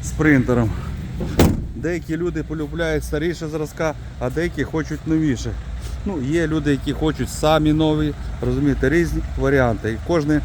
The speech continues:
по своїх потребах купує те, що йому саме потрібно. Ні коробка,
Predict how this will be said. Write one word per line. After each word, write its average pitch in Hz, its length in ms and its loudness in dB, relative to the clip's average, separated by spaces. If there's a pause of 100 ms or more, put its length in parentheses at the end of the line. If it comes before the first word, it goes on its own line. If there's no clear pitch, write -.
(380)
по 147 140 2
своїх 143 300 2
потребах 143 500 2
купує 147 420 4
те, 160 240 2
що 143 220 0
йому 127 360 2 (260)
саме 147 420 2 (140)
потрібно. 127 560 4 (1700)
Ні 151 140 6
коробка, 160 600 4